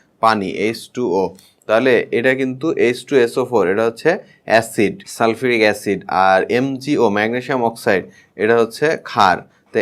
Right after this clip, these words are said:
অ্যাসিড আর ক্ষার যদি বিক্রিয়া করে,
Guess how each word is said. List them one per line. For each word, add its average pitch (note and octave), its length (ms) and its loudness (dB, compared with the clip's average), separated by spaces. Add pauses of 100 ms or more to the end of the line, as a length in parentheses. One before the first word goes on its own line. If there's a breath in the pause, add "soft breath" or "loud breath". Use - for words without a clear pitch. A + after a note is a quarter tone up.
অ্যাসিড B2 540 -2
আর A2 200 4
ক্ষার A#2 420 2
যদি B2+ 240 2
বিক্রিয়া A#2 480 0
করে, A2 400 0